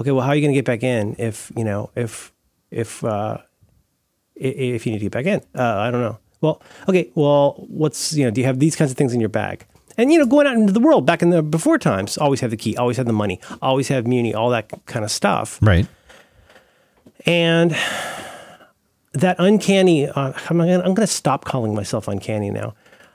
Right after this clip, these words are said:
Speaker 1: Um, to be cursed with that. I, there's no way I could think about even a, a car trip, a two-hour car trip, without walking through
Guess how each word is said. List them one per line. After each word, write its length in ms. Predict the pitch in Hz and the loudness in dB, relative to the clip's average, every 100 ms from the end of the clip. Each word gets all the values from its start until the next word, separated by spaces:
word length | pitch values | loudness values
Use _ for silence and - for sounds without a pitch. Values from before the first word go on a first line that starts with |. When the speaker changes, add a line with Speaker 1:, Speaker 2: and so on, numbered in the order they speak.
| _ - | _ -2
Speaker 1:
Um, 540 | 139 135 120 127 - _ - | 0 2 -2 -4 -10 _ -4
to 100 | - | 2
be 100 | 202 | 2
cursed 680 | - - 302 302 123 - - _ _ _ _ _ | 0 -2 2 2 0 -6 -10 _ _ _ _ _
with 240 | 143 131 - | -2 -2 -6
that. 200 | 107 - _ - _ | -10 -14 _ -16 _
I, 220 | - 262 - - | -2 -2 -2 0
there's 240 | 196 156 | 2 4
no 220 | 202 294 | 6 6
way 440 | 285 226 214 165 - | 4 4 4 2 2
I 220 | 147 156 175 | 0 0 -2
could 440 | - 160 123 113 | -2 0 2 0
think 300 | - 165 147 | 0 -2 0
about 460 | 135 110 127 117 107 | -4 -2 -2 -2 0
even 260 | 190 190 190 | 0 0 0
a, 160 | 135 117 - - | -2 -6 -8 -6
a 100 | 131 | -6
car 340 | - - 151 | -6 -2 -2
trip, 360 | 147 - 92 - | -2 -4 -8 -8
a 80 | 123 | -10
two-hour 420 | - - 220 190 | -6 0 2 2
car 260 | 170 - 113 | 0 -2 -2
trip, 240 | - 95 - - - | -2 -6 -6 -20 -2
without 400 | 139 165 135 - | 2 2 0 -6
walking 400 | 131 143 135 135 | 2 2 2 -4
through 260 | - 127 | 0 -2